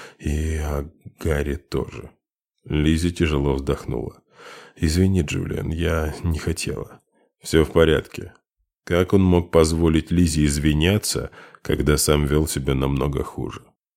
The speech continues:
«Мама решила написать тётушке Мессендейл в бат и сообщить, что я приеду чуть раньше, чем планировалось». «Это очень разумно, но... а ты как хочешь, Лиззи?» Она подняла глаза, и слёзы потекли по щекам.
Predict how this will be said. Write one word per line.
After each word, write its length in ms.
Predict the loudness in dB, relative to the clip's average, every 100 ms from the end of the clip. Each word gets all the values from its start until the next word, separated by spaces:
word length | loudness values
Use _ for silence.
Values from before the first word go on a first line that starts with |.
| _
«Мама 400 | 0 2 2 2
решила 540 | 2 -2 0 2 2
написать 600 | 2 0 -2 0 0 -2
тётушке 520 | 0 0 0 -6 -4 0
Мессендейл 840 | 2 2 0 0 0 0 0 -2
в 120 | -4
бат 420 | -4 2 2 0 -8 -18 -20 -8
и 180 | 0 0
сообщить, 600 | 2 2 2 0 0 0
что 180 | -2 -4
я 180 | -4
приеду 400 | -4 -4 -2 -4
чуть 240 | -6 -8 -4
раньше, 380 | -2 -2 -4 -6
чем 200 | -6 -8
планировалось». 840 | -6 -6 -6 -8 -12 -14 -16 -20 _ _ _ _ _ _ _ _ _ _ _
«Это 300 | -6 2 6
очень 320 | 6 6 4
разумно, 520 | 4 4 4 2 2
но... 320 | 0 -2 -4 -6 -20 -20 -20 _ _ _
а 200 | -2 -2 -2 _ _
ты 280 | 6 6 4
как 340 | -4 -4 -4
хочешь, 540 | -8 -8 -8 -8 -10 -6
Лиззи?» 460 | -6 -6 -10 -18 -20 _ _ _ _ _
Она 260 | -6 0 0
подняла 440 | 0 0 2 0
глаза, 440 | 0 0 -2 -2 -4
и 60 | -4
слёзы 340 | -4 -4 -4
потекли 500 | -8 -12 -12 -10 -12
по 160 | -8 -10
щекам. 640 | -8 -10 -12 -12 -12